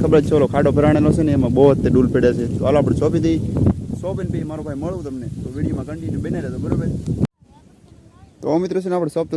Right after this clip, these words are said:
સોંપતો હમેલી ઠેઠ હું અને કાનજીભાઈ સોંપતો સોંપતો અહીંયા પહોંચી જઈને અમારા ભાભી સોંપતા આવે છે, ઈ કંઈક થાકી જાય ને કપાઈ જાય, ખૂટી જાય. બોલો નાલી હમેલી એટલે પગે ને કપાઈ જાય, ખૂટી જાય. તો આપણે એને દેવું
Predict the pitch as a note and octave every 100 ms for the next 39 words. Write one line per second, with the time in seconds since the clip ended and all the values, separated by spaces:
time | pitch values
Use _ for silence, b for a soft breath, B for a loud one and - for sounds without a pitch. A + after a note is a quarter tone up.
0 | D#3 D#3 D#3 C#3+ D3+ D#3+ D#3+ D#3+ D#3 C#3+
1 | D#3 C#3+ C#3 C#3 C3+ C#3+ C#3 C3+ C#3 C3+
2 | B2+ C3+ - - - C#3+ C#3 C3 B2 A#2+
3 | B2+ B2+ C#3 C3+ - C3+ C#3 B2 B2 A#2
4 | C#3 C#3 C#3+ C3 A#2+ C3 B2+ C3+ C#3 G#2
5 | G#2 A#2 G2+ B B B B2+ B2+ D#3 D#3+
6 | E3+ D#3+ F3 E3 E3+ D#3+ D3 D#3 D3 C3
7 | D3 C#3 A2+ G#2+ - B2+ C3 D3+ D3+ C#3
8 | C3+ D3+ C3+